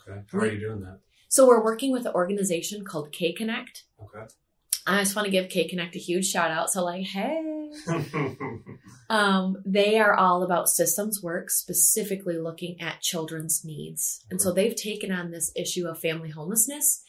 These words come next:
Speaker 2: and they've brought together different stakeholders. So business owners, doctors, police, teachers, entrepreneurs,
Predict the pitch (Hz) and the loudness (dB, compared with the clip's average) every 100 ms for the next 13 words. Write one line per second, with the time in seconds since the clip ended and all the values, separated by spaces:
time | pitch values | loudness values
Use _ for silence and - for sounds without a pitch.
0 | - - - 190 180 175 185 208 214 220 | -20 -18 0 2 4 2 2 2 2 -2
1 | 190 185 185 190 185 - 196 196 196 165 | 2 2 0 -2 0 0 0 -2 -4 -8
2 | 160 - - 175 160 156 - 226 220 196 | -8 -4 0 0 0 -4 -2 0 0 -2
3 | 175 - 160 151 151 185 196 240 240 - | -2 -2 -6 -6 -6 -6 0 0 0 -4
4 | - - - 202 226 233 - - - 254 | -4 -6 -6 -4 -2 -2 -2 -4 -2 -2
5 | 254 - 165 - 151 - - - _ - | -2 -4 -6 -6 -2 -2 -2 -6 _ 2
6 | 226 233 - 202 208 190 170 185 | 2 0 -4 -4 -2 -4 -4 -6